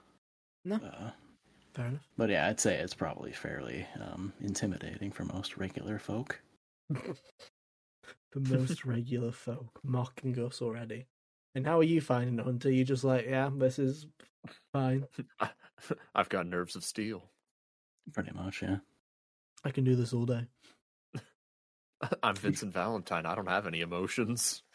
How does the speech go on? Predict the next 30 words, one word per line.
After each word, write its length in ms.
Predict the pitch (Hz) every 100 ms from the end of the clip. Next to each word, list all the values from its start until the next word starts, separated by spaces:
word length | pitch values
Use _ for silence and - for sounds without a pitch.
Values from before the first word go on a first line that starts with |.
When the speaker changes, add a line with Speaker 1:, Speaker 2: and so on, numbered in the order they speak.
| -
Speaker 2:
<laughs> 200 | - 240
Pretty 400 | - - 151 147
much. 460 | 151 147 151 - - - - - - -
Speaker 1:
Fair 280 | 135 120 120
enough. 160 | 139 202 - - - -
Um, 380 | 185 190 190 - _ 202 160 147 147 _ -
is 160 | 185
there 80 | 196
anything 240 | 196 202 202
else 220 | 180 185
that 60 |
you 100 | 175
wanted 180 | 180 185
to 80 | 190
mention 380 | 185 180 - 190
that 80 | 165
we 80 |
haven't 220 | 143 160 156
brought 240 | 160 -
up? 180 | 185 - _ _ _ _ _ _ _
Speaker 2:
Um, 800 | - 120 135 139 131 127 127 127 90
nothing's 540 | 110 127 196 185 160
coming 240 | - - 117
Speaker 3:
Any 120 | 107
Speaker 2:
to 60 | 101
mind. 100 | 95
Speaker 3:
game-breaking 480 | 90 95 - 101 90
bugs? 600 | 95 95 95 - - - _ _ -
Any 180 | 92
Speaker 2:
Uh, 160 | 90 78